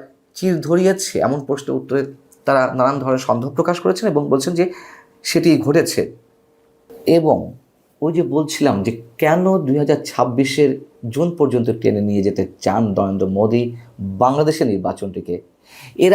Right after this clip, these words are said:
আগে অনেকবার দেখা গেছে যে বিজেপি তার ভোট ব্যাংকের জন্য সবসময় সাম্প্রদায়িক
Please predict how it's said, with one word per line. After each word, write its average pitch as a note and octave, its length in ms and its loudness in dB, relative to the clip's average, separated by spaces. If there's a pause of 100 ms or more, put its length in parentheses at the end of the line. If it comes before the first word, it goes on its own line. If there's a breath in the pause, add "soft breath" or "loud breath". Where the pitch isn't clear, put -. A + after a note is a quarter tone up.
(100)
আগে E3+ 240 4
অনেকবার E3+ 360 4
দেখা E3+ 200 0
গেছে E3 400 0 (140)
যে C#3+ 120 4 (800 soft breath)
বিজেপি D3 680 2 (360)
তার A#2 140 2 (200)
ভোট F3 200 2
ব্যাংকের G#2+ 500 0
জন্য G#2+ 280 0 (300)
সবসময় C3 720 -2 (1200)
সাম্প্রদায়িক D3 680 0